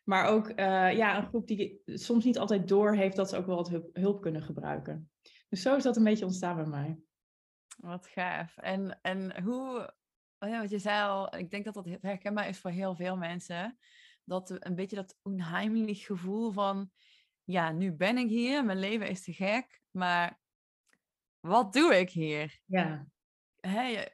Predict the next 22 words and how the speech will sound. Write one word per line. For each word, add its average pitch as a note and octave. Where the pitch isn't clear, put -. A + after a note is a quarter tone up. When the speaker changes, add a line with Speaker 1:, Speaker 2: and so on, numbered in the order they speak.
Speaker 2:
neem B3
ons C4+
eens A#3+
mee A#3+
naar A#3
die, G#3+
naar G3
die A3+
situatie. G#3
Want E3+
je F3+
zei, F3+
"Ik F3
had F#3+
een F3
kerstboom F#3
opgezet F3+
en E3+
het F3
was F3
dertig F#3
graden." A#3